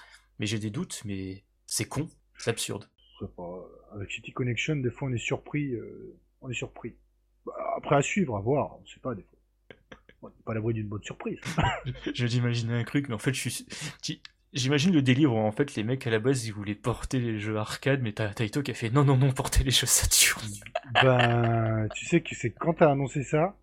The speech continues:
Speaker 2: exactement, quand j'ai vu S Saturn, je me suis dit, « Mais ça se trouve, ils ont pas donné l'autorisation, quoi. »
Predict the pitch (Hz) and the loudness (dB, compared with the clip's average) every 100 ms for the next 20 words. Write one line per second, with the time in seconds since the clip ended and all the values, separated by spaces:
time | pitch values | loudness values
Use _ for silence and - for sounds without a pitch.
0 | _ _ - 107 135 156 - 127 165 175 | _ _ -6 0 4 4 2 2 2 0
1 | 123 104 107 131 127 - 180 147 117 - | -2 -2 0 0 0 -4 -2 -2 -2 -6
2 | 110 120 101 - - _ - - _ _ | -6 -4 -4 -6 -16 _ -20 -20 _ _
3 | - 127 - 156 110 127 180 196 190 180 | -2 0 4 2 2 6 6 6 4 4
4 | 175 165 175 175 - 120 | 2 2 0 -4 -8 -12